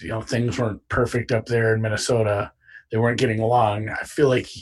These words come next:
you maybe had a little bit of negotiating power there 'cause you knew Minnesota might wanna get rid of him.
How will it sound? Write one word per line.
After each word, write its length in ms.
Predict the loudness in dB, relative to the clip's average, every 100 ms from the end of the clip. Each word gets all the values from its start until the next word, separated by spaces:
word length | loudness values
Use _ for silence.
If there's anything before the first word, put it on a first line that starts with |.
| -14
you 220 | -8 -6 -2
maybe 300 | 0 0 0
had 140 | -2
a 40 |
little 300 | 0 2 4
bit 160 | 4 0
of 100 | -2
negotiating 720 | -4 -2 0 2 0 -4 -4
power 280 | -2 -2 -2
there 320 | 0 0 -2 -8
'cause 180 | -10
you 160 | -10 -10
knew 200 | -10 -6
Minnesota 480 | -4 -4 -4 -6 -6
might 260 | -4 -4 -4
wanna 220 | -6 -6
get 140 | -4
rid 160 | 0 0
of 80 | 0
him. 280 | -4 -4